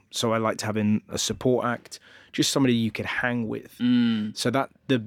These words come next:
Speaker 1: the, the big difference now is I will make sure I've got a tour manager, my friend Kumar, the mighty Kumar Kamalagoran, who's one of my best mates.
Speaker 2: Mm.
Speaker 1: So I like hanging with him. I'll have a support act that is a friend of mine. And then it makes everything a bit richer.
Speaker 2: Yeah,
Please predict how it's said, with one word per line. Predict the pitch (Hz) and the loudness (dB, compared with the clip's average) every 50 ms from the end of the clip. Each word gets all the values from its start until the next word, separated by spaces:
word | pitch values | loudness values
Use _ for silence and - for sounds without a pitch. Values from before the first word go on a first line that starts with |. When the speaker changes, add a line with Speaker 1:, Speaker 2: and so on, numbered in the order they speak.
| - - | -4 -2
Speaker 1:
the, | - 131 123 120 117 117 - - | 0 2 2 2 2 0 -2 -4
the | - 123 | -4 -4
big | 107 110 143 135 113 | 0 2 0 2 2
difference | 123 131 117 - 120 104 98 - | 0 -2 -2 -2 -4 -4 -2 0
now | 131 123 120 117 107 101 | 0 2 2 0 0 -2
is | 101 104 113 | -4 -2 -2
I | 117 110 | -2 0
will | 113 113 | 0 0
make | 113 117 113 - | -2 -2 -4 -4
sure | - - 117 107 | -6 -4 -2 -2
I've | 104 101 - | -2 -4 -4
got | - 110 - | -4 -4 -4
a | |
tour | - - - 139 131 | -4 -2 0 2 2
manager, | 123 120 113 117 113 107 117 117 113 110 - _ - _ _ _ _ _ | 2 2 2 0 0 0 0 -2 -2 -2 -4 _ -18 _ _ _ _ _
my | - 101 101 | -6 -4 -4
friend | - - 104 107 104 | -2 -2 -2 -2 -2
Kumar, | - - - 123 117 120 117 117 117 117 120 117 - - - - - - _ _ - | -2 0 2 4 4 4 4 4 2 0 -2 -4 -6 -12 -20 -20 -20 -20 _ _ -4
the | 113 107 | -2 0
mighty | 107 110 117 123 120 - - 117 | 2 2 2 0 0 -2 -4 -6
Kumar | 107 - - 113 110 113 110 107 104 | -4 -2 -2 0 0 0 0 -2 -2
Kamalagoran, | - - 110 110 110 107 104 110 113 107 107 107 104 104 104 - - | -4 -4 -2 -2 -2 -4 -2 -2 0 0 2 0 0 -2 -4 -4 -6
who's | 123 113 104 | -6 -4 -2
one | 117 113 110 | -2 -2 0
of | 104 | -2
my | 104 | -2
best | 98 - 120 107 - - | -2 -2 -2 -2 -2 -2
mates. | 117 117 113 120 - - - | -2 -2 -2 -4 -6 -4 0
Speaker 2:
Mm. | 127 120 120 | 2 2 2
Speaker 1:
So | 117 104 123 123 | 2 2 2 2
I | 123 | 2
like | 120 113 101 | 2 2 0
hanging | - - 117 107 107 107 | -2 -2 -2 0 0 0
with | 107 107 | 0 0
him. | - 127 127 127 123 117 - - - - - _ | 0 0 0 0 0 -2 -6 -12 -20 -20 -12 _
I'll | - 107 | -4 -4
have | 104 113 104 | -2 -2 -4
a | 110 | -4
support | - - 107 - - 135 127 120 107 | -6 -8 -8 -2 0 0 2 2 0
act | 110 110 - - - | -2 -6 -8 -10 -10
that | - 104 | -8 -8
is | 98 - | -6 -6
a | 113 | -8
friend | - - - 127 123 120 113 | -6 -2 0 0 2 2 0
of | 113 110 | 0 0
mine. | 120 117 117 117 120 117 107 - - - - - - - - - _ _ | 0 -2 -2 -2 -4 -6 -8 -10 -16 -20 -20 -20 -20 -20 -20 -20 _ _
And | - 127 123 120 | -2 -2 0 0
then | 123 120 117 117 117 117 123 - _ - | 0 2 2 2 0 0 -2 -4 _ -4
it | 139 131 - | -4 -2 -2
makes | - 135 131 131 131 - - - - - | 0 0 0 0 0 -2 -4 -4 -4 -4
everything | 127 127 123 135 120 - 123 120 117 | -4 -2 0 0 0 0 -2 -2 -2
a | |
bit | 107 123 117 - | -2 -4 -6 -4
richer. | - 113 135 - - - - - 110 | -2 -2 -2 0 -2 -4 -6 -6 -4
Speaker 2:
Yeah, | 117 117 113 110 104 98 | -2 -2 0 0 -2 -4